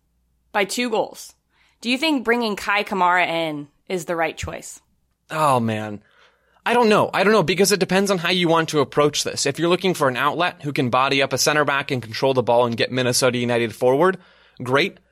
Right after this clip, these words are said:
Speaker 2: If you're looking for a number nine who can contribute defensively and run and cover ground at the top of a block, probably not the right move. And as it turns out, that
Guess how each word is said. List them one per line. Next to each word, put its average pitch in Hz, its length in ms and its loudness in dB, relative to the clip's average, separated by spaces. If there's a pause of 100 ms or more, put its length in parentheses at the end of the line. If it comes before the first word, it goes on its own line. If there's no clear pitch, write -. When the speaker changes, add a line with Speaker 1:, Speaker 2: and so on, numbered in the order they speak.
(240)
Speaker 2:
If 139 140 -2
you're 175 100 2
looking 170 280 2
for 156 260 4
a 147 40 4
number 147 220 2
nine 139 240 0
who 139 120 -2
can 127 140 -6
contribute 135 560 -2
defensively 165 760 0 (340)
and 135 320 0
run 143 340 2
and 127 220 -2
cover 131 280 0
ground 131 540 0
at 123 140 0
the 123 80 -2
top 123 260 -2
of 120 120 -2
a 110 60 -2
block, 127 420 2 (480)
probably 160 380 2
not 123 340 0
the 185 100 4
right 180 220 2
move. 185 320 2
And 143 120 2
as 147 220 0
it 147 80 0
turns 139 260 0
out, 120 260 0
that 135 280 -2